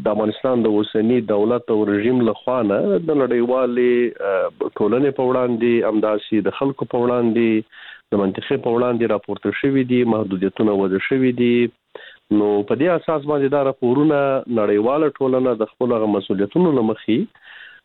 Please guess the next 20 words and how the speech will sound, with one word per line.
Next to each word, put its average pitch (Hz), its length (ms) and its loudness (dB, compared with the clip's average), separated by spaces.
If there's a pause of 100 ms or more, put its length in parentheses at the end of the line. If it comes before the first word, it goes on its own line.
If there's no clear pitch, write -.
هغه 110 280 0 (580)
په 110 80 -4
کلنۍ 110 440 0 (120)
توګه 120 640 0 (100)
په، 104 80 -2 (140)
په - 140 -6
شپږو 127 260 -4
میاشتو 123 540 0
کې 117 340 0
او 104 120 2
یا، 127 280 0 (120)
م، 80 560 -2 (440)
هر 170 120 0
مهال 143 440 -2
چې 123 600 0
د 107 120 0
دوی 131 180 2
دغه 107 360 0 (160)
موندنې 113 480 0
بشپړې 107 420 -2